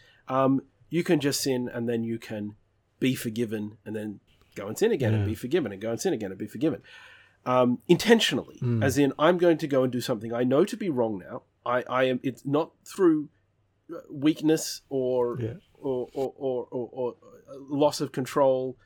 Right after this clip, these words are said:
Speaker 1: or, uh, mistaken belief that I was doing something right, but,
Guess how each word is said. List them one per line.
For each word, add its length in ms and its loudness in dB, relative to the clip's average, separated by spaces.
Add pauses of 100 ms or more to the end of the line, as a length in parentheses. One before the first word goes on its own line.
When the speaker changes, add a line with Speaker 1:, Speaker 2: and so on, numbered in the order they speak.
(500)
Speaker 1:
or, 680 -2
uh, 600 -16
mistaken 460 0
belief 280 -2
that 100 -2
I 40 0
was 120 -6
doing 160 -4
something 340 -8
right, 380 -2 (200)
but, 260 -4